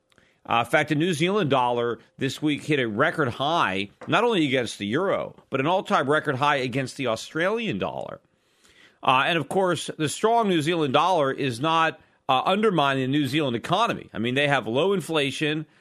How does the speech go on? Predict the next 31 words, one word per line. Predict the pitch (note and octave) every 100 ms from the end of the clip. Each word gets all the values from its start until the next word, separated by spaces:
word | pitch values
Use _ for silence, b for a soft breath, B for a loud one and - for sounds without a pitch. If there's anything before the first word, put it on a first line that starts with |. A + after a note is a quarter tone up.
| b b
uh, | - A#2+ A#2+ A#2 -
a |
strong | A2+ - E3+ F#3
currency, | D#3 F3 C#3 A2+ C#3+ D#3 E3 b -
yet | C3+ D#3
they | D3+ C#3
have, | D3+ D#3 D#3 C3 D3
uh, | D3
lots | C3+ D#3+ -
of | D3+
economic | E3 E3+ D3+ D3+ C#3
growth | D3 D3+ D3+
and | D3
low | D3+ D#3+
unemployment, | D3+ C#3+ - A#3 F3 A2
right? | C#3+ D#3
Go | F3+ E3+
figure, | - A3 F3 A2+ - b b b -
right? | A#2 B2+
This, | - D3 -
you | D#3+
know, | B2+
the | B2
central | - F3 D3+ C3+
bankers | D#3 D#3+ D#3 A#2
now | C#3+ D3 C#3+
should | - B2+
think | - D#3+ C3
this | G3+
is | C#3+
impossible. | D3 A#2 F3+ G3+ D#3+ A#2+ G2